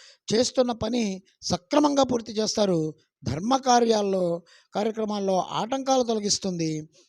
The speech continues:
మీ వైపు న్యాయం ఉంటే ఎలాంటి కష్టం నుంచైనా అమ్మ మిమ్మల్ని రక్షిస్తుంది. ముఖ్యంగా వెదుగుతున్న విద్యార్థులకు, ఆడపిల్లలకు ఈ నామమంత్రం నిత్యం జపం చేయడం వల్ల మంచి ప్రవర్తన, మంచి ఆలోచనలతో సదాచారులుగా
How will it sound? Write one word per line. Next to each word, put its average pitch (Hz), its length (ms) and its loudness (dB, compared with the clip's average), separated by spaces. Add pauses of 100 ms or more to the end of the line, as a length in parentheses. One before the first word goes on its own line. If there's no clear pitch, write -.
(160)
మీ 175 160 -2
వైపు 226 280 -2
న్యాయం 208 460 -4
ఉంటే 196 460 -4 (300)
ఎలాంటి 247 440 2
కష్టం 262 380 -4
నుంచైనా 240 340 0
అమ్మ 220 220 0
మిమ్మల్ని 214 320 -2
రక్షిస్తుంది. 170 840 -2 (300)
ముఖ్యంగా 202 680 2 (560)
వెదుగుతున్న 226 540 0
విద్యార్థులకు, 214 840 2
ఆడపిల్లలకు 220 760 0
ఈ 185 100 -2
నామమంత్రం 202 580 -4
నిత్యం 220 300 -2
జపం 202 280 -2
చేయడం 185 220 0
వల్ల 170 320 -4 (480)
మంచి 214 320 -10
ప్రవర్తన, 220 640 -2
మంచి 202 360 -2
ఆలోచనలతో 196 680 0
సదాచారులుగా 196 960 -2